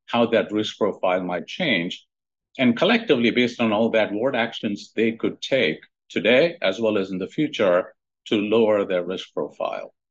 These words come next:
Um, so, so that was a, kind of a manifestation of our expertise, our data all coming together into a really tangible offering, uh, for our clients. And to make sure, uh, we provide clients additional incentive,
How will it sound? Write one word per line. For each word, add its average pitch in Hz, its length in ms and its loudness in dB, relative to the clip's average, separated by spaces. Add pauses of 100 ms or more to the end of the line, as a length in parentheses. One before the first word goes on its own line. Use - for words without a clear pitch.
(320)
Um, 82 460 0
so, - 260 0
so 131 180 2
that 143 200 4
was 127 200 2
a, 120 300 2
kind 117 140 -2
of 110 60 0
a 104 40 -2
manifestation 113 880 -2
of 101 160 -8
our 92 140 0
expertise, 147 800 0
our 87 160 -2
data 117 320 0
all 110 300 -2
coming 101 300 -8
together 101 680 0 (360)
into 101 520 0
a 95 240 2
really 110 360 0
tangible 104 480 -4
offering, 90 640 -4
uh, 90 160 -4
for 87 100 0
our 85 60 -2
clients. 113 600 -4 (460)
And 143 220 2 (100)
to 131 300 4
make 143 220 2
sure, 127 600 2
uh, 117 200 0
we 117 180 -4
provide 120 360 -2 (160)
clients 123 340 -2
additional 117 460 -4
incentive, 101 640 -2